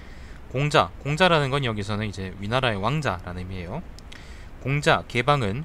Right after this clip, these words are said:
위나라의 왕자인 개방은 왕을 섬기기 십오 년 동안 제나라와 위나라는 불과 며칠이면 오갈 수 있는 거리인데도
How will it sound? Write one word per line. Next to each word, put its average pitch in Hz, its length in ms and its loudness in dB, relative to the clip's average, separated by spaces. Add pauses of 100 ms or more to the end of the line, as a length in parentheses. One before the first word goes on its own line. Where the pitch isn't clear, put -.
위나라의 113 320 0
왕자인 104 420 -2
개방은 110 460 0 (260)
왕을 117 220 0
섬기기 131 540 -2
십오 175 280 -2
년 180 220 2
동안 127 260 -2
제나라와 117 680 0
위나라는 107 420 -2
불과 123 320 -2
며칠이면 139 500 -2
오갈 113 220 -2
수 - 140 -6
있는 101 180 -4
거리인데도 107 640 -6